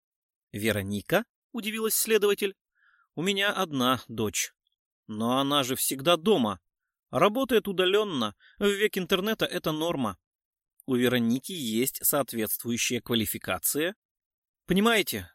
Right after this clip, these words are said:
когда всё это случилось, у Вероники осталось одно окошко в мир — монитор ноутбука. Я помог ей адаптироваться в новой реальности. Она закончила экстерном школу, поступила в технический университет.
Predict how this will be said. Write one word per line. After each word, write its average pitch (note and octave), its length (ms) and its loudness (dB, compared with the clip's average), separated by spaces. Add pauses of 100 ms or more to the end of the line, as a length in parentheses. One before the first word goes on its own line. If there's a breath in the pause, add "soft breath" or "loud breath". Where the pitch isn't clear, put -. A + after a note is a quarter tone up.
когда D3+ 280 2
всё F3 240 2
это D#3+ 240 0
случилось, E3 680 0
у A#2 80 -14
Вероники F3 460 0
осталось E3 520 0
одно D3 260 -2
окошко C#3 520 -4
в A2+ 80 -10
мир — A#2+ 260 -2 (360 loud breath)
монитор D#3 400 0
ноутбука. B2+ 600 -6 (360 soft breath)
Я D#3+ 160 2
помог F#3 340 -2
ей E3+ 160 0
адаптироваться D#3+ 680 0
в C3 60 -6
новой D#3 220 -2
реальности. G#2+ 640 -4 (300 soft breath)
Она G3 220 0
закончила F3+ 600 0
экстерном C#3+ 440 0
школу, B2+ 440 -2 (180)
поступила F#3 480 0
в - 40 -10
технический D#3 500 -2
университет. A#2+ 720 -2